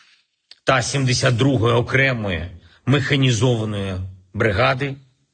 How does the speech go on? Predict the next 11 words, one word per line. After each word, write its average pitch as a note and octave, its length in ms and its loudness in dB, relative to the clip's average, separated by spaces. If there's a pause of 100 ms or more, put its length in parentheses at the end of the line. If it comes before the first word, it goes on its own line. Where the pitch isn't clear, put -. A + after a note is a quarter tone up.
(420)
за A2 400 0
результати B2+ 920 -2 (300)
на A#2 120 0
Покровському A2 640 -4
напрямку. D#2 500 -6 (1800)
В F#2 120 -6
районах B2+ 600 0 (960)
проведення B2+ 800 2 (720)
Курської A#2+ 580 0
операції A#2 720 0
особливо B2 560 -2